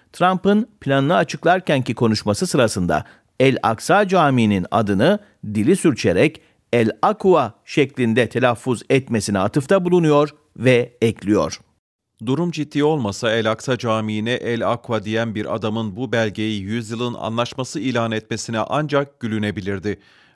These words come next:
Speaker 2: Washington'daki etkinlik de İsrail Başbakanı ve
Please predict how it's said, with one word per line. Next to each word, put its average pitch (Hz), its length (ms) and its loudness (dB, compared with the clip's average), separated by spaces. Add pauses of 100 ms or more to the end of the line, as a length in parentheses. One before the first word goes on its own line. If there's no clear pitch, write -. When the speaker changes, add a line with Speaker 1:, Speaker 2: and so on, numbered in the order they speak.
(120)
Speaker 2:
Washington'daki 127 680 -6
etkinlik 123 500 -6
de 113 180 -2 (280)
İsrail 104 380 -4
Başbakanı 110 600 -6
ve 104 220 -2